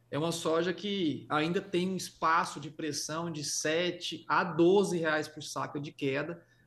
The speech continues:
tá precificando o quê? Uma projeção de queda nos prêmios.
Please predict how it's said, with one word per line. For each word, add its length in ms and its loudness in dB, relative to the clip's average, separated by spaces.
tá 120 -2
precificando 720 0
o 40 -4
quê? 140 -4
Uma 160 -2
projeção 500 0
de 100 -4
queda 240 -4
nos 160 -8
prêmios. 520 -10